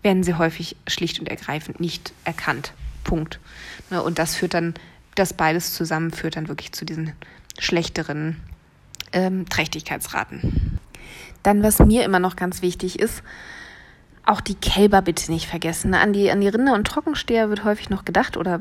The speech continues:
zumindest mal an die Trockensteher unterstelle ich jetzt einfach mal. <laughs> Aber, ähm, die Kälber und Rinder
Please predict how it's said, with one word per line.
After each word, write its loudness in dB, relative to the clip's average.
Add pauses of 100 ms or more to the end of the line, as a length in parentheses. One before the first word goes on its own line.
(200)
zumindest 2
mal 0
an 0
die 0
Trockensteher -2
unterstelle -2
ich -6
jetzt -6
einfach -4
mal. 0 (480)
<laughs> 6
Aber, 4 (440)
ähm, 0 (500)
die -8
Kälber 0
und -4
Rinder 4